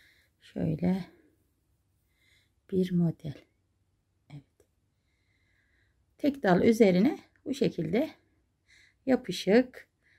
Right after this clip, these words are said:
kalpler gibi, e, veyahut da arkadaşlar bu şekilde, e, tek dal üzerine yapışık kafalar. <laughs> Çok tatlı oldular arkadaşlar.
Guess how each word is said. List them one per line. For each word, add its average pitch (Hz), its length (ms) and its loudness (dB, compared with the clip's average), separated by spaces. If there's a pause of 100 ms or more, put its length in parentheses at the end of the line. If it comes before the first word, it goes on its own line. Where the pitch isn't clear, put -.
(160)
kalpler 190 500 2
gibi, 175 500 -2 (560)
e, 156 260 0
veyahut 180 500 2
da 160 60 -4
arkadaşlar 160 840 -2
bu 240 60 -6
şekilde, 170 640 -6 (680)
e, 180 200 2
tek 247 260 0
dal 180 160 0
üzerine 185 580 2 (600)
yapışık 214 400 -10
kafalar. 165 600 -2 (160)
<laughs> - 300 -4
Çok - 220 -6
tatlı 165 300 -6
oldular 147 380 -4
arkadaşlar. 151 760 -8